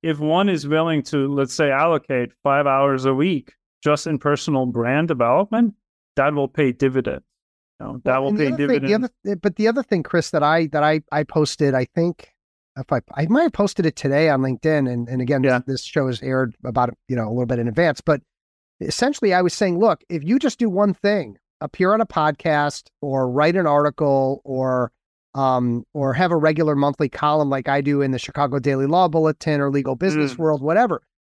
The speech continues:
Speaker 2: then that one thing leads to a social media post. That one thing leads to S E O on my website. That one thing can be, you know, broken down into pieces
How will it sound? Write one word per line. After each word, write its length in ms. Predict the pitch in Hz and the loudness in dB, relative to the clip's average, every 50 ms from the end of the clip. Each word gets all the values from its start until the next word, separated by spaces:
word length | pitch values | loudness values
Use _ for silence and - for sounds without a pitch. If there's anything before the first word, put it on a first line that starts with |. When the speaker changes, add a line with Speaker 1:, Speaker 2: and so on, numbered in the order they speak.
| _ _ _ _ - | _ _ _ _ -18
Speaker 2:
then 360 | 131 131 185 185 180 175 180 - _ - 143 113 - | -8 -2 0 2 2 2 -2 -4 _ -14 -14 -6 -2
that 300 | 175 185 208 233 220 175 | 0 2 2 0 0 -4
one 380 | 156 147 165 185 190 196 180 | -4 -2 2 2 2 2 0
thing 640 | - _ - 190 185 180 170 156 143 139 135 139 139 - | -2 _ -2 0 0 2 2 0 0 -2 -2 -4 -6 -6
leads 420 | 139 147 160 165 170 156 - - - | -2 0 0 0 0 -2 -4 -10 -2
to 340 | - 175 156 151 151 139 | 0 2 4 4 2 0
a 60 | 135 - | -2 -4
social 380 | - - 156 147 - - 170 | -2 -2 -2 -2 0 -2 -2
media 280 | 156 156 156 151 143 135 | -2 0 0 0 -2 -2
post. 340 | - - 123 110 - - - | -2 -6 -8 -8 -6 -2 0
That 220 | 156 175 190 180 | 2 2 2 2
one 220 | 180 180 175 170 156 | 2 2 2 0 0
thing 320 | - 185 180 175 165 143 | 0 0 0 0 0 0
leads 300 | 139 151 151 143 - - | 0 0 0 0 -2 -4
to 220 | - 175 151 147 139 | -2 0 0 0 2
S 220 | 147 143 - - | 0 -2 -2 0
E 100 | 160 151 | 0 2
O 80 | 147 147 | 2 2
on 100 | 143 139 | 2 0
my 100 | 135 135 | 0 -2
website. 540 | 127 139 143 139 - - - 143 123 110 _ _ _ _ _ _ _ - | -2 -2 -4 -4 -6 -2 -2 -2 -2 -2 _ _ _ _ _ _ _ -14
That 280 | 123 127 170 185 196 185 | -4 0 2 2 2 2
one 260 | 170 180 180 180 170 | 0 0 2 2 0
thing 460 | 147 _ - 175 170 170 170 165 160 | -2 _ -2 -2 0 0 0 -2 -2
can 220 | - - - 151 143 | -4 -4 -4 -4 -2
be, 500 | 127 151 147 147 147 143 143 139 131 _ _ _ _ _ _ _ - | 0 0 2 2 2 2 0 0 -2 _ _ _ _ _ _ _ -4
you 120 | 143 151 | 0 2
know, 120 | 151 147 139 | 2 2 2
broken 420 | 113 - 170 180 175 - 175 160 | 2 2 2 2 2 0 -2 0
down 240 | 151 151 151 156 156 | 2 2 2 2 2
into 180 | 147 131 147 - | 0 -2 -4 -8
pieces 760 | - - 190 196 185 - 175 151 143 139 139 127 123 - | -4 -4 -2 -2 -2 -2 0 0 0 0 -2 -4 -6 -12